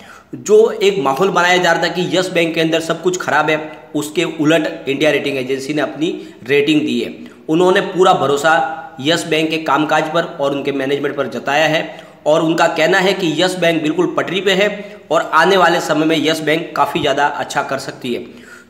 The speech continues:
तो उसकी पूरी क्या rating है और उन्होंने क्या कहा है, वो उसको हम discuss करेंगे। साथ में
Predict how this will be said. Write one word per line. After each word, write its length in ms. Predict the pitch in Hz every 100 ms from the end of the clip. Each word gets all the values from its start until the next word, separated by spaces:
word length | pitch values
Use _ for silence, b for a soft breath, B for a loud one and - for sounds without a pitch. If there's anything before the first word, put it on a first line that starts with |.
| -
तो 80 |
उसकी 260 | 196 196 226
पूरी 320 | - 208 220 220
क्या 180 | 196
rating 400 | 185 165 165 208
है 160 | 202 208
और 280 | 202 156 160
उन्होंने 280 | 165 175 180
क्या 220 | 180 180
कहा 220 | 185 165 170
है, 100 | 185
वो 140 | 170
उसको 200 | 156 175
हम 280 | 156 156 123
discuss 320 | 139 - 190
करेंगे। 320 | 202 190 196 196 - B B -
साथ 420 | - 180 208 208
में 280 | 202 120